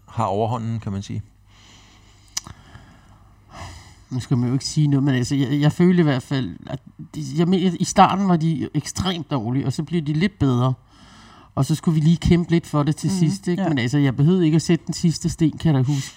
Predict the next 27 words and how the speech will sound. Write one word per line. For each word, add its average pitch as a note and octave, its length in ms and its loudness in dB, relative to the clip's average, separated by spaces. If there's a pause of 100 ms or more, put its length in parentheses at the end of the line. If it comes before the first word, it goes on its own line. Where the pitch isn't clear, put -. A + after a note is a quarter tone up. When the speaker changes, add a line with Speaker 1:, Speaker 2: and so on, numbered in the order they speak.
(140)
Speaker 1:
Mhm. A2 140 -2
Speaker 2:
Altså B2 440 -2
Speaker 1:
Det C3 60 -4
er A2+ 60 -6
rigtigt. A2 260 -10 (800)
Speaker 2:
Så A2 420 -2 (140)
Speaker 3:
Jeg E3+ 100 -4
kan F#3 120 0
huske, A3 220 -2
jeg G#3+ 80 2
havde G#3+ 160 4
et A#3+ 60 -2
par D3+ 420 2
take G#3+ 260 -4
shots, - 380 -6
hvor F#3 180 -6
jeg E3+ 120 -2
ligesom F3+ 260 -2
skal D#3+ 220 -6
skubbe - 380 -6
nogle F#3+ 180 0
garter D#3+ 340 2 (220)
Speaker 1:
Ja. A2+ 180 0 (260)
Speaker 3:
i F3 80 -6
den E3+ 200 -4
sidste F3 440 -6
ende. E3 180 -2